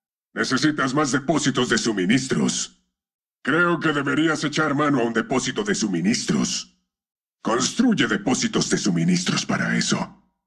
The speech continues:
Necesitas uno de esos pilones.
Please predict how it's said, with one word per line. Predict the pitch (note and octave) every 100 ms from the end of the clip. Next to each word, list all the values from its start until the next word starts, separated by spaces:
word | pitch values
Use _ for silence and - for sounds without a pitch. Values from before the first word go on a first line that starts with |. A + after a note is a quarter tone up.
| _ _ _ _ -
Necesitas | - - F#2 A2 B2 G#2+ -
uno | A#2 E2+
de | D#2+ D#2
esos | D2+ E2+ -
pilones. | F2 D2+ D2 D2 B1+ A#1 - -